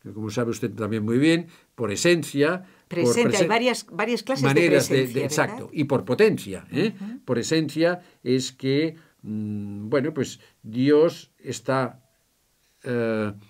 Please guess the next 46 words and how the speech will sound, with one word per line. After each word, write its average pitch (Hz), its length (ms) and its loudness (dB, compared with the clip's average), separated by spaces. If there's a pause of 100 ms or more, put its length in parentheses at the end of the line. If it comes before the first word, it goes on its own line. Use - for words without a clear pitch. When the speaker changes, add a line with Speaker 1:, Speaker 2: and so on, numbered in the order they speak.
(720)
Speaker 1:
mm, 107 460 -4
en 120 160 0
todas 135 220 2
las 135 160 -2
cosas 165 420 0
en 127 140 2
cuanto 123 380 -2
que 131 80 -2
las 107 160 -2
ha 117 60 -2
creado 131 260 0
y 165 60 0
por 135 140 -2
tanto 120 280 2
las 123 180 0
gobierna, 107 760 0 (280)
¿eh? 170 280 -2 (240)
Las 104 260 -4
dirige. 127 480 0
Esto 101 200 -4
es - 100 -2
la 123 100 -2
presencia 123 480 -2
de 120 80 0
Dios. 170 320 2 (220)
Está - 280 -6
presente 127 480 0
Él 160 80 2
en 156 120 -2
su 127 140 -4
gobierno 113 460 0
divino. 113 480 0 (680)
Speaker 2:
En 160 100 -4
ese - 140 0
Speaker 1:
Está 202 80 4
Speaker 2:
sentido 240 360 -2
está 220 180 -4
presente 247 400 -2
en 175 120 -2
todas 180 280 0
las 147 220 -12
cosas. - 400 -12
Speaker 1:
Exacto, 139 540 0
Speaker 2:
Muy 170 120 -10
Speaker 1:
¿eh? - 20 -4
Speaker 2:
bien. 202 280 0